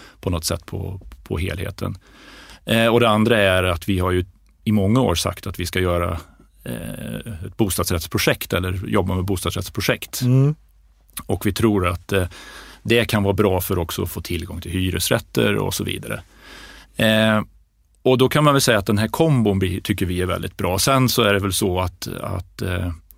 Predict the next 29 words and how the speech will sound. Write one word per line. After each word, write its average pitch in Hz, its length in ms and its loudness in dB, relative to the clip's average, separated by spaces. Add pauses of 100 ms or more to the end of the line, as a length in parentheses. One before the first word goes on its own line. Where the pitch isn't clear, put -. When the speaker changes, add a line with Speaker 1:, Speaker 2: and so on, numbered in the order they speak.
(160)
Speaker 1:
just - 460 -2
Åke 90 240 -6
Sundvalls 95 400 -4
Bygg 107 360 2
är 101 280 2
ju, 92 140 -2
matchar 104 500 0
ju 92 80 0
oss - 300 -6
väldigt, 95 520 -2
väldigt 92 280 -10
bra. 90 240 -4
Vi, 95 280 -2
vi, 95 360 -4
jag 98 100 -6
brukar 101 180 -6
säga, 98 180 -2
vi 98 140 0
kommer 110 300 0
liksom 90 300 -2
lite 87 220 -6
grann 92 200 -2
från 92 120 -6
samma 92 280 0
kulturer, 104 720 2
vi 98 180 0
har 92 140 -2
väldigt 92 380 -2
mycket 101 340 -4